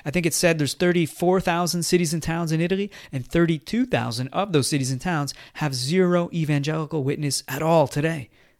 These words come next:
Those are people groups, unreached, all over, scattered all over the country of Italy. Uh, so it's a wide open door. There's so much to do, and that's what makes it fantastic here in Italy. Uh, one point here is also, uh, what makes it fantastic about serving the Lord here in Italy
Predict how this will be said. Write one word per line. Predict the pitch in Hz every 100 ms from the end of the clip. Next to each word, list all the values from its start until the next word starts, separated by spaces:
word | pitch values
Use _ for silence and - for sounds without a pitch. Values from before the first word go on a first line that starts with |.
| _
Those | 175 170
are | 147 - _ -
people | 220 160
groups, | 123 120 - - -
unreached, | 196 185 175 185 - - -
all | 185 196 190
over, | 190 190 139 127
scattered | - 180 170 165
all | - 202 180
over | 170
the | 156
country | - 156 -
of | 143
Italy. | 151 131 110 - - -
Uh, | 160
so | 143 170
it's | 151
a | 151
wide | 147 185 185
open | 170 165
door. | 170
There's | 151 123
so | - 190
much | 160 -
to | 165
do, | 160 139 139
and | -
that's | 156 156
what | 147
makes | 143 -
it | 127
fantastic | 131 139 127 -
here | 139
in | 147
Italy. | 175 120 - - - _ _ _ - -
Uh, | 156 -
one | 143 226
point | 226 175
here | 147 170
is | 156 147
also, | 185 185 151 - - -
uh, | 156 160
what | 165 -
makes | 175 180 170
it | -
fantastic | 160 156 175 180 151 143
about | 139 -
serving | 160 147
the |
Lord | 147 135
here | 139
in |
Italy | 185 185